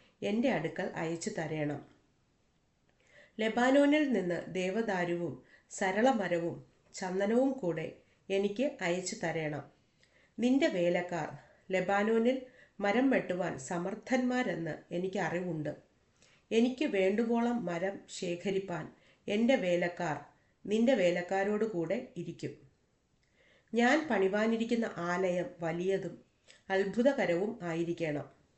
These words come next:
മരം വെട്ടുകാരായ നിന്റെ വേലക്കാർക്ക് ഞാൻ ഇരുപതിനായിരം കോർ കോതമ്പരിയും ഇരുപതിനായിരം കോർ യവവും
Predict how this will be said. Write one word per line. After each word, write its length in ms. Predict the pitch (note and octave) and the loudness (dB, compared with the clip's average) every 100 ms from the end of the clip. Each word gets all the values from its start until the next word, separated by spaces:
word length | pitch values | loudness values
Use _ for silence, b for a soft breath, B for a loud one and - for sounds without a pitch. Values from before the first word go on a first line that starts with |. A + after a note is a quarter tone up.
| _ _ b b b b G#3+ | _ _ b b b b 0
മരം 320 | A3+ C#4+ D4 | 6 6 6
വെട്ടുകാരായ 680 | D4+ D4+ C#4 A#3+ A#3+ A#3 A#3 | 4 4 2 4 4 4 2
നിന്റെ 320 | G#3 F#3+ A3 | 2 2 2
വേലക്കാർക്ക് 800 | F3+ E3+ F3+ F#3 F3+ F3 D#3 C3+ B B B G3 | 2 0 0 -2 -2 -2 -6 -8 B B B -2
ഞാൻ 420 | F#3+ F3+ G#3+ B3 - _ | 0 0 -2 -6 -18 _
ഇരുപതിനായിരം 880 | G3+ G#3+ A#3+ B3+ C4 C4+ C#4 C#4+ C4+ - | -6 -2 0 2 4 4 4 4 2 -2
കോർ 260 | F#3+ F#3+ | 0 0
കോതമ്പരിയും 1040 | F#3 E3+ D#3+ E3 F#3 F3 D#3+ D#3 D3 - - _ b b - | -2 -4 -4 -2 -4 -4 -4 -6 -8 -10 -20 _ b b -8
ഇരുപതിനായിരം 880 | G3+ A3+ A#3+ B3+ B3 A#3+ A#3+ B3 | -2 2 4 6 4 4 2 2
കോർ 260 | - F3+ E3+ | 0 -2 -2
യവവും 680 | E3 D#3+ E3 F#3 G3 - | -4 -4 -2 -2 -2 -6